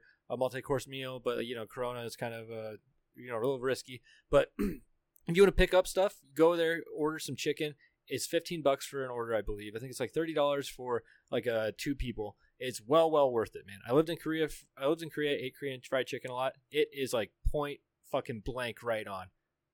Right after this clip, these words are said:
That's my spiel about, uh, <laughs> the Basic Chicken in Harbinger, my favorite restaurant in town.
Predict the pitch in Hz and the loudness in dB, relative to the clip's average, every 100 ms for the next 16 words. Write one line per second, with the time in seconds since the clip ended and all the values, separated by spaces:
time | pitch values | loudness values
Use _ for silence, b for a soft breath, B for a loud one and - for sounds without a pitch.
0 | _ _ _ - 131 - 127 - 131 127 | _ _ _ -2 -2 0 -2 -4 -4 0
1 | 120 113 110 104 104 - - 135 120 139 | 2 2 2 0 2 2 2 -4 0 2
2 | 139 143 - 143 151 139 113 127 147 147 | 2 -2 -4 -4 -4 -4 0 2 0 -2
3 | 156 151 b b b _ 123 120 143 123 | -10 -10 b b b _ -4 -2 0 -2
4 | 117 117 - 113 101 110 107 | -2 -6 -6 -10 -12 -10 -10